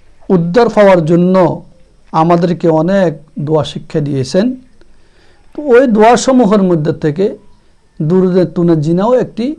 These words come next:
দোয়া হতে পারে। দোয়া, এই দুরূদে তুনাজ্জিনের কারণে আমরা অনেক প্রকারের বিপদ আপদ থেকে আমরা মুক্তি পাবো, যদি আমরা এই দুরূদে তুনাজ্জিনাটা সবসময় পড়তে থাকি।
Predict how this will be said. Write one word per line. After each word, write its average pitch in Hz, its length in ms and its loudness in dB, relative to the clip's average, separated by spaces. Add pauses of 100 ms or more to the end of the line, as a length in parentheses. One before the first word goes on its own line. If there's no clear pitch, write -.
দোয়া 147 480 -4 (140)
হতে 147 240 -6
পারে। 135 340 -8 (1200)
দোয়া, 147 240 0 (920)
এই 240 120 -2
দুরূদে 208 420 2
তুনাজ্জিনের 180 540 -2
কারণে 180 400 -2
আমরা 180 260 -4
অনেক 180 440 -2
প্রকারের 170 340 0
বিপদ 151 340 -6
আপদ 147 340 -4
থেকে 165 260 -6 (440)
আমরা 165 280 -2
মুক্তি 165 240 -6
পাবো, 139 300 -2
যদি 143 260 -6
আমরা 170 500 0
এই 175 100 -2
দুরূদে 156 420 -2
তুনাজ্জিনাটা 160 760 -4 (640)
সবসময় 165 680 -4 (640)
পড়তে 156 240 -4
থাকি। 135 320 -8